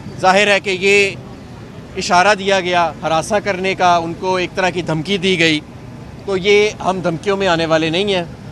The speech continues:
और अजहर सदीक को हम जानते हैं, वो भी धमकियों में आने वाला नहीं है। दूसरा, पाकिस्तान बार काउंसिल के चंद मुख्तसर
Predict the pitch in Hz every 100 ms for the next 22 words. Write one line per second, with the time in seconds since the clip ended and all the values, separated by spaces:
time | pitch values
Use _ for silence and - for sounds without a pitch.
0 | - 175 208 190 190 190 190 131 202 175
1 | 165 165 165 202 202 196 196 208 202 -
2 | - - 165 160 202 185 175 151 147 135
3 | 127 113 95 92 - - - - - 151
4 | 208 - 254 220 160 - - - - -
5 | - 208 202 233 - 226 226 226 190 185
6 | 202 - 202 196 - 214 208 233 214 -
7 | - 233 247 240 196 165 208 214 269 254
8 | 240 175